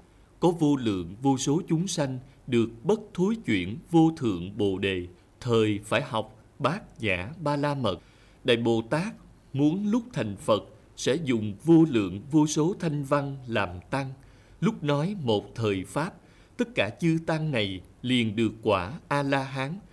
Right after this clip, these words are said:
thời phải học Bát Nhã Ba La Mật.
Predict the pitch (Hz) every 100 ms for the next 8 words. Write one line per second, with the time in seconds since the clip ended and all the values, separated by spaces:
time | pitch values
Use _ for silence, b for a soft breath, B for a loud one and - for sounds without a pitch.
0 | B - - 113 101 92 92 - 101 98
1 | - 95 - _ 151 196 - 117 98 87
2 | 107 139 139 139 135 101 -